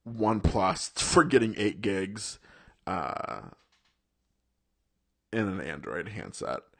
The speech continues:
Um, yeah, and then so next thing, uh, next gen cameras. It'll be interesting to see.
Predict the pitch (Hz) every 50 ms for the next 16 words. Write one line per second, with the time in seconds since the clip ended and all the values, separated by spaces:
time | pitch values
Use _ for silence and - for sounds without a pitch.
0 | _ _ _ _ _ _ _ - 57 69 76 55 55 50 50 52 - - - 120
1 | _ _ _ _ _ _ _ _ _ _ _ _ _ _ _ _ _ _ _ _
2 | _ _ _ _ _ _ _ _ _ _ _ _ _ _ _ - 123 151 156 101
3 | 85 101 - - _ - 110 117 117 120 113 123 139 127 127 123 120 120 104 -
4 | - _ _ _ _ - - - 123 127 123 - - - - - - - - 127
5 | 120 117 113 113 113 113 113 _ _ _ _ _ _ _ - 101 104 104 92 87
6 | 117 120 117 - - - - 127 113 110 - - 117 104 104 104 104 104 104 101
7 | 104 101 98 113 113 113 - 135 113 110 110 101 - - - 110 107 107 107 117